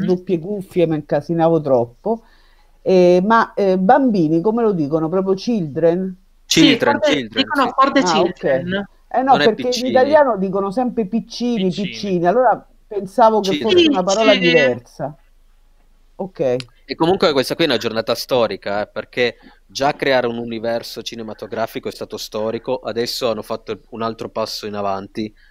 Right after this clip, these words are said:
Speaker 3: andando nelle serie T V, diciamo T V.
Speaker 4: E poi
Speaker 2: Sì, sì.
Speaker 4: questo non è un progetto di un anno fa,
Speaker 1: E questa,
Speaker 4: come è
Speaker 1: ragazzi,
Speaker 4: finito
Speaker 1: è una
Speaker 4: Endgame.
Speaker 1: serie T V che parla di una serie T V.
Speaker 4: Questo è un
Speaker 1: meraviglioso.
Speaker 4: progetto che ci
Speaker 2: Raga.
Speaker 4: lavoravano già da tempo, ma già da tempo, ma
Speaker 2: Raga,
Speaker 4: già da
Speaker 2: que-, il
Speaker 4: tempo,
Speaker 2: so-,
Speaker 4: eh.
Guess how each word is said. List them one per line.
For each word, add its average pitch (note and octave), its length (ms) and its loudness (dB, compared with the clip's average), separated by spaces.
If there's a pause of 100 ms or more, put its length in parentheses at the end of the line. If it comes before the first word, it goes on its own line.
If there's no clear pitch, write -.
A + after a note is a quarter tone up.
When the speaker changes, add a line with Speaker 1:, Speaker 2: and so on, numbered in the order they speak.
(140)
Speaker 3:
andando G2+ 500 0
nelle G2 220 -2
serie F#2+ 320 -2
T - 140 -10
V, E2 200 -12
diciamo F#2+ 360 0
T G2 120 -6
V. E2 200 -8
Speaker 4:
E C#3+ 100 -14
poi D3 240 -8
Speaker 2:
Sì, F3+ 80 0
sì. D#3+ 60 2
Speaker 4:
questo D#3 640 -6
non C#3+ 280 -14
è D#3+ 100 -6
un C#3+ 120 -10
progetto B2+ 520 -14
di A#2 320 -18 (1000)
un C3 160 -18
anno B2 220 -14
fa, - 140 -6
Speaker 1:
E - 60 -2
questa, C#4 280 2
Speaker 4:
come G#3+ 100 4
è G#3+ 60 0
Speaker 1:
ragazzi, A#3+ 180 -2
Speaker 4:
finito A#3+ 180 -4
Speaker 1:
è - 180 -2
una A3+ 180 2
Speaker 4:
Endgame. A3+ 200 0
Speaker 1:
serie B3+ 140 2
T A#3+ 160 -10
V B3+ 120 -6
che C#4 120 -6
parla A3+ 260 0
di G3 60 -4
una G3+ 180 -2
serie G3+ 280 0
T F#3 140 -8
V. F3 280 -4 (500)
Speaker 4:
Questo E3+ 220 -6
è - 20 -4
un E3+ 80 -4
Speaker 1:
meraviglioso. E3+ 320 -6
Speaker 4:
progetto E3 220 -6
che F3+ 100 -10
ci F#3 80 -10
Speaker 2:
Raga. E3+ 100 2
Speaker 4:
lavoravano C#3 480 -6
già B2 120 -14
da A2 100 -18
tempo, A#2 380 -14
ma A#2 140 -14
già A2+ 120 -16
da G#2 80 -20
tempo, D3 560 -6
ma D#3 60 -12
Speaker 2:
Raga, C#3+ 140 -2
Speaker 4:
già C#3+ 80 -6
da - 80 -16
Speaker 2:
que-, B3 80 6
il C#3 60 0
Speaker 4:
tempo, D3+ 400 -4
Speaker 2:
so-, A3 200 -2
Speaker 4:
eh. A#2 100 -16